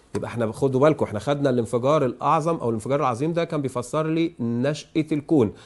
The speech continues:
ناخد بالنا قوي، لأنه هو ممكن يسألني، هو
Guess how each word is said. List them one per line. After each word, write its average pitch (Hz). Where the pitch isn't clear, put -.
ناخد 147
بالنا 180
قوي، 190
لأنه 131
هو 156
ممكن 165
يسألني، 160
هو 127